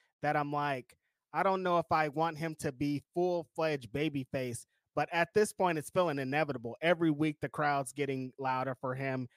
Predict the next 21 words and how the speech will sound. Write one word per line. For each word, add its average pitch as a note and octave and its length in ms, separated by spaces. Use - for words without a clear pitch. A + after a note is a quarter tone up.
Every D#3 300
week, C#3+ 340
the C#3 100
promos D#3+ 520
are B2 100
leaning D3+ 480
more D#3+ 220
towards D#3 380
babyface C#3+ 760
kinda C3 300
promos, D3 500
and D3+ 160
it's C#3+ 200
all F#3 280
just D#3+ 240
kind E3 240
of A#2+ 240
going D#3 460
in C#3+ 200
that B2 260
way. B2+ 440